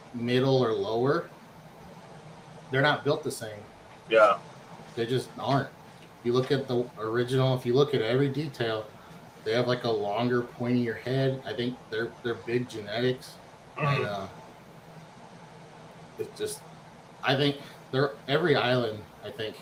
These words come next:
Speaker 1: is different or whatever end you go to.
Speaker 2: Yeah. Well, I mean, I'm sure, like you said, it's, uh,
Speaker 1: And our sample size here of Sulas is not that big.
Speaker 2: Right. No, it's not.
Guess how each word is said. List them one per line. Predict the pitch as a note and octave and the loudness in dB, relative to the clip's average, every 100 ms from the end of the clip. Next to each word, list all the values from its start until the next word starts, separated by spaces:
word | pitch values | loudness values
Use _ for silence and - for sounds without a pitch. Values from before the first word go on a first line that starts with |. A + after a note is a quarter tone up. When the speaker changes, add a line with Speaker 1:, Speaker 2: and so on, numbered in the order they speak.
| - | -10
Speaker 1:
is | G2 F#2 - - - - - - - - | -10 -10 -14 -18 -18 -18 -10 -8 -4 0
different | C3 - G#2+ | 0 0 -6
or | F2+ F#2+ | -6 -4
whatever | G#2+ G#2+ F#2+ G2+ | -4 -4 -6 -6
end | A#2 | -6
you | G#2 | -6
go | F#2 F#2 - | -8 -10 -12
to. | F#2 F#2 G2+ - - - - | -12 -12 -14 -18 -20 -12 0
Speaker 2:
Yeah. | A#2 G2+ - - - - - - - - | 2 2 -2 -8 -16 -18 -18 -16 -16 2
Well, | F4 C4 G#3+ | 12 12 12
I | G3+ | 12
mean, | F#3 E3 | 12 12
I'm | D#3 | 12
sure, | - D#3 | 12 12
like | C#3+ | 12
you | |
said, | C#3 D3 B2+ | 10 10 10
it's, | A#2+ B2+ - B2+ | 6 4 4 8
uh, | A2+ G#2+ G#2 - - - - - - - - - - | 10 10 6 0 -12 -18 -18 -18 -20 -20 -20 -20 -4
Speaker 1:
And | E3+ | 4
our | G#3 | 6
sample | G3+ - G#3 B3 G3 | 6 6 6 6 4
size | - C#3 C3 B2+ | 6 6 6 4
here | C#3 C3 C3 | 4 6 4
of | |
Sulas | - - F3+ D#3 B2 G#2+ | 2 0 2 4 4 0
is | A#2 A#2 | -4 0
not | B2 A#2+ | 0 0
that | G#2+ - | -6 -4
big. | - C3 G2+ F#2+ - - - | 0 2 2 -4 -12 -20 10
Speaker 2:
Right. | C#3+ B2+ G#2+ - | 12 12 12 8
No, | D3+ C3 | 12 12
it's | B2+ - | 10 10
not. | C3 B2+ | 10 10